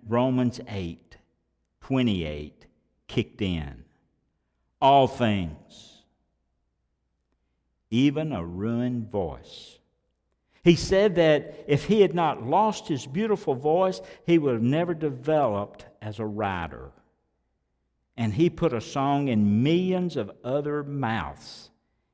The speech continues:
and he created a reservoir of music that will glorify God for generations to come. Something so terrible worked out so good.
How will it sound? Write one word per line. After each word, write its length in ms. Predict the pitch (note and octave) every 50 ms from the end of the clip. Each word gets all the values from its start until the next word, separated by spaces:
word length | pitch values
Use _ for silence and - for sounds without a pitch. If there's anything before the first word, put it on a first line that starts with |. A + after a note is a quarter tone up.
| _ _ -
and 100 | A#2 B2
he 140 | C3 B2+ A#2+
created 680 | B2+ - - D3 C#3 C#3 D3 D3+ D#3 E3 E3 E3 D3+ C3+
a 80 | A#2+
reservoir 840 | A2 G#2+ G#2+ A#2 C#3 E3 F#3 G3 F3 D3+ D#3 B2+ C3 B2+ A#2+ A2+ A2
of 160 | G#2 G2 -
music 680 | A2+ A#2+ D3+ F#3+ F#3+ F3 D#3 - G#2 F2+ F2+ - - - - - _ _ -
that 200 | A2+ G#2+ G#2 -
will 120 | A2+ G2+ F#2
glorify 640 | G2+ A2+ C3+ C#3+ D3+ D3+ C#3 C#3+ C#3 C3 B2+ C3 B2+
God 480 | A2+ A2 A#2 G#2+ G2+ F#2+ F#2+ F2+ -
for 140 | - F#2 E2+
generations 1160 | E2+ E2+ - - C#3+ C3+ B2+ A#2+ A2+ G#2+ G#2 G2+ G2 G2 - - - - F#2 F#2 F2+ - - -
to 80 | - F#2+ _
come. 320 | - - F2 F2 E2 E2 F2+ _ _ _ _ _ _ _ _ _ _ _ _ _ _ _ _ _ _ _ _ _ _ _ _ _ _ _ _ _ _ _ _ _ _ _ _ _ _ _ _ _ _ _ _ _ _ _ _ _ _ _ _ _
Something 440 | - - - C#3+ C#3+ C#3+ D3+ C#3+ B2
so 220 | - - C3+ C3
terrible 640 | B2 - B2 G2 F2+ E2+ F2 E2+ E2+ E2 E2 E2 - _ _ _ _ _ _ _ _ _ _ _ _ _
worked 340 | A2+ A#2 B2+ B2 B2 - B2
out 440 | A2+ F#2 F2+ E2+ D#2+ - - _ - - _ _ _ _ _ _
so 340 | - - - - G2 F2+ F#2
good. 460 | F2 E2 F#2+ F#2 E2 D#2+ D#2+ D#2+